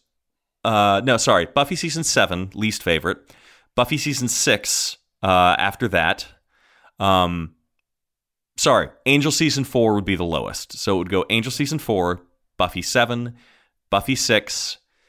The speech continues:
then Buffy one, uh, probably Angel one, uh, and now we're getting into, like, the really good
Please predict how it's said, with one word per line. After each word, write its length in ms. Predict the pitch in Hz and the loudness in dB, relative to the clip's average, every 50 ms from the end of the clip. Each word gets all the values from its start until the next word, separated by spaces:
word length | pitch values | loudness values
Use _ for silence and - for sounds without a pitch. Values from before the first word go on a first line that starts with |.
| _ _ _ _ - | _ _ _ _ -18
then 720 | 98 92 101 120 123 127 135 135 139 139 147 151 156 143 - _ _ _ _ _ _ _ _ _ _ _ _ _ _ _ _ _ | -10 -2 0 2 4 4 2 0 0 -2 -4 -4 -6 -10 -16 _ _ _ _ _ _ _ _ _ _ _ _ _ _ _ _ _
Buffy 420 | 110 98 - 107 101 - - 98 90 | -14 -4 -2 -2 -2 0 -2 -2 -2
one, 600 | 85 85 87 95 98 101 113 131 151 165 170 - _ _ _ _ _ _ _ _ _ _ _ _ _ _ _ _ _ _ _ _ _ _ _ _ _ _ _ | -4 -2 -2 0 2 2 0 -2 -4 -8 -10 -14 _ _ _ _ _ _ _ _ _ _ _ _ _ _ _ _ _ _ _ _ _ _ _ _ _ _ _
uh, 760 | - 87 90 85 82 82 80 80 78 78 78 76 76 73 - - _ _ _ _ _ _ _ _ _ _ _ _ _ | -8 -6 -4 -2 -2 0 0 0 0 0 0 -2 -2 -4 -6 -8 _ _ _ _ _ _ _ _ _ _ _ _ _
probably 580 | - - 123 110 104 104 95 98 101 98 - - | -8 -6 -4 -4 -4 -4 -4 -4 -4 -4 -4 -4
Angel 420 | 110 110 113 113 107 - 113 98 | -2 -2 -2 -2 -2 -2 -2 -2
one, 540 | 95 80 82 85 80 80 80 85 95 120 127 - _ _ _ _ _ _ _ _ _ _ _ _ _ _ _ _ _ _ _ _ _ | -4 -4 -4 -2 -2 -2 -2 -4 -6 -8 -10 -12 _ _ _ _ _ _ _ _ _ _ _ _ _ _ _ _ _ _ _ _ _
uh, 280 | - 90 87 85 82 73 | -4 -2 0 0 0 0
and 140 | - 95 98 | -2 -2 -2
now 160 | 95 98 98 | 0 0 0
we're 120 | 98 98 95 | 0 0 -2
getting 240 | 87 101 90 90 90 | -2 -2 -2 -4 -4
into, 180 | 85 - - | -6 -6 -6
like, 160 | 92 85 - | -8 -8 -6
the 80 | - 87 | -8 -10
really 300 | 85 85 87 90 85 85 | -8 -6 -6 -6 -6 -6
good 560 | 80 78 - 90 85 80 78 78 73 - - | -8 -8 -6 -4 -4 -4 -4 -6 -10 -16 -18